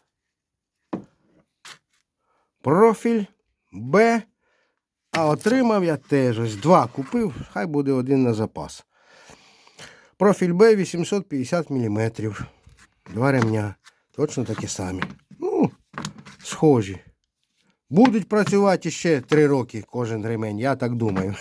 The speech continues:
<laughs> Далі. Е, злив масло з двигуна.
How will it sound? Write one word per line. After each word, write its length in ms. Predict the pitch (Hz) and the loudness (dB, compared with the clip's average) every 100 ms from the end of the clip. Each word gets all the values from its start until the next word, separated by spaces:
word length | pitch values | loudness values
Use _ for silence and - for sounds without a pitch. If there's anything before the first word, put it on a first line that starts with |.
| 196 - - | 0 0 -16
<laughs> 300 | - - - | -16 -16 2
Далі. 400 | 208 196 135 - _ _ _ _ _ - | 4 6 2 -4 _ _ _ _ _ -12
Е, 360 | 135 135 135 123 | -6 -2 0 0
злив 320 | 147 247 220 | 4 6 6
масло 520 | 220 240 214 208 196 | 4 4 2 0 -2
з 80 | 160 | -2
двигуна. 720 | 160 190 196 220 240 247 240 | 0 2 2 4 4 4 0